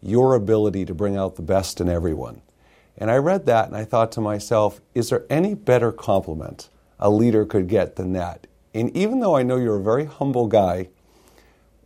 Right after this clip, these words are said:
what is it that you think you do that makes people feel that comfortable with you, buy into your vision and your leadership style?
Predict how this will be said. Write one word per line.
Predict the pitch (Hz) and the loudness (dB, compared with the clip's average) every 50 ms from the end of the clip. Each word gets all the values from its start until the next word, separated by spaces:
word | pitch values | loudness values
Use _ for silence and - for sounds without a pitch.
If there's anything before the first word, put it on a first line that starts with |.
| _ _ | _ _
what | - 117 156 202 233 | 0 4 6 6 6
is | 233 208 - | 4 2 2
it | 160 - - | 0 0 0
that | - 123 95 - - - | -2 -2 -2 -2 -6 -6
you | 120 135 147 | -4 -4 -4
think | 139 - - 147 135 117 - - | -4 -2 0 2 2 2 0 -2
you | 113 120 123 117 104 | -2 0 0 0 0
do | 90 87 110 113 98 85 71 67 - - - _ _ _ _ _ _ _ _ _ _ 104 | 0 2 2 4 4 2 0 -4 -8 -14 -20 _ _ _ _ _ _ _ _ _ _ 2
that | 117 113 107 95 87 - - _ _ _ _ _ _ _ _ _ _ _ _ _ - - | 6 6 6 6 4 2 -2 _ _ _ _ _ _ _ _ _ _ _ _ _ -20 -16
makes | - 107 107 127 156 160 - - - _ | -10 0 4 4 4 4 2 -4 -16 _
people | - 127 107 - 107 101 | -8 -8 -6 -4 -4 -4
feel | 90 - - 135 120 110 107 | -4 -2 -2 0 2 2 4
that | 104 117 101 - - | 4 2 2 2 -2
comfortable | - - 131 123 - 127 107 107 95 | -4 -4 -4 -4 -6 -6 -6 -4 -4
with | 92 90 - - | -4 -6 -8 -8
you, | 98 98 92 | -8 -8 -6
buy | 82 85 113 104 104 | 0 2 4 4 4
into | 104 107 110 117 117 113 - 117 | 4 2 0 -2 -4 -4 -6 -6
your | 104 101 110 107 104 | -4 -2 0 -2 -2
vision | 90 92 107 107 104 101 107 101 92 92 90 | 0 0 2 2 2 0 -2 -2 -2 -4 -6
and | - - 95 95 98 | -6 -4 -4 -2 0
your | 104 101 | 0 0
leadership | 101 98 104 104 90 92 85 - - 73 - | 0 0 -2 -2 -4 -4 -4 -4 -6 -6 -6
style? | - - - - - - - - | -6 -2 -2 -2 -2 -2 -6 -10